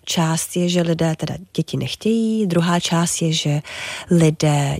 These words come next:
děti nemohou mít, další část je, že lidé by třeba dítě chtěli mít, ale nemají partnera nebo partnerku. A třetí část je, že sice jako mají partnera nebo partnerku, ale protože, eh, s těmi dětmi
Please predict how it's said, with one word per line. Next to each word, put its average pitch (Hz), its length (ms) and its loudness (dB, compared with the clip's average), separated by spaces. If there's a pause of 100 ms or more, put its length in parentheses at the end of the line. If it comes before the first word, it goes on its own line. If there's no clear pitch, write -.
děti 151 200 0
nemohou 156 520 2
mít, 214 440 2
další 170 400 2
část 170 400 0
je, 175 100 2
že 170 120 2
lidé 165 300 2
by 170 100 -4
třeba 185 240 -2
dítě 190 280 -2
chtěli 180 400 2
mít, 180 420 2
ale 190 160 4
nemají 190 400 2
partnera 185 460 0
nebo 175 220 2
partnerku. 208 800 0 (380)
A - 80 2
třetí 240 280 0
část 226 300 0
je, 208 60 4 (100)
že 202 120 0
sice 214 320 0 (100)
jako 185 260 -2
mají 180 280 2
partnera 220 360 -2
nebo 220 140 0
partnerku, 214 540 -2 (300)
ale 208 160 4
protože, 208 720 2 (300)
eh, 190 460 4 (240)
s - 380 -4
těmi 202 300 2
dětmi 196 600 0